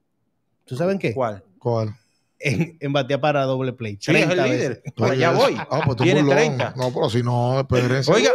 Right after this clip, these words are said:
Speaker 2: oiga esto. El porcentaje de envasarse, tres sesenta y seis el año pasado, tres doce este año. Estamos hablando cincuenta y cuatro puntos porcentuales por debajo.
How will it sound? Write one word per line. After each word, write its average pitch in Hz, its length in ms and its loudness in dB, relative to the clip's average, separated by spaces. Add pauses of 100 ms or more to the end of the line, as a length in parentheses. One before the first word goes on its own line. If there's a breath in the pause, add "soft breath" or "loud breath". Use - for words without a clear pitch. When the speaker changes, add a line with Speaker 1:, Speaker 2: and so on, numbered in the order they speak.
(140)
Speaker 2:
oiga 247 260 2
esto. 160 460 -6
El 185 160 0
porcentaje 214 520 2
de 247 60 4
envasarse, 165 600 0
tres 226 320 0
sesenta 226 420 -4
y 170 80 -4
seis 175 260 -4
el 160 100 -2
año 170 180 -6
pasado, 113 540 -6 (380)
tres 196 540 0
doce 139 600 0
este 156 360 -6
año. 95 420 -10
Estamos 185 260 -4
hablando 208 320 0
cincuenta 165 420 -2
y 160 60 -2
cuatro 190 500 0
puntos 214 460 -6 (260 soft breath)
porcentuales 185 840 2
por 185 220 -2
debajo. 127 480 0